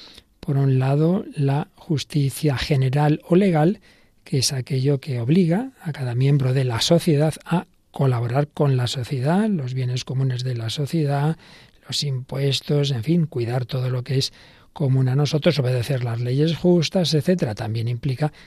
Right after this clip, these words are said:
que los gobernantes deben, pues, legislar justamente y deben, eh, buscar el bien común de la sociedad y no el de sus intereses o el de un partido, etcétera. La justicia general o justicia legal. Por otro lado,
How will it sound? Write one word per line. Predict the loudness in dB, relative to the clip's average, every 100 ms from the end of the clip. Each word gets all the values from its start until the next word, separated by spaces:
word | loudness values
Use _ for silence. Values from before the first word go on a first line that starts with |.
| -4
que | -2
los | 0 -2
gobernantes | 0 2 2 2 0 0
deben, | 0 2 0 -2 -20 -20 -12
pues, | -2 0
legislar | 2 0 0 0 0 0
justamente | 0 2 2 0 2 4 6 4 2
y | -2
deben, | 0 2 0 -2 -12 -20 -14 -2
eh, | 0
buscar | 2 4 4 2 2 0 -2 -12 -18 -2
el | 2 4
bien | 4 2 2
común | 2 2 4
de | 4
la | 2
sociedad | 2 2 2 2 2
y |
no | 2 2
el | 0 0
de | -2
sus | -4 -4 0
intereses | 0 2 2 2 2 0
o | 0
el | 0
de | -2
un | 0 0 0
partido, | 0 -2 0 2 4 2
etcétera. | 0 -4 -10 -14 -20 -20 -20 -20 -20 -20 -6
La | -4 -2
justicia | -4 -6 -2 -2 -2 -2
general | 0 2 2 0 -2 -20 _ _
o | -2
justicia | 0 0 0 -2 0 0
legal. | 0 -2 -10 -4
Por | 0
otro | 2 2
lado, | 2 2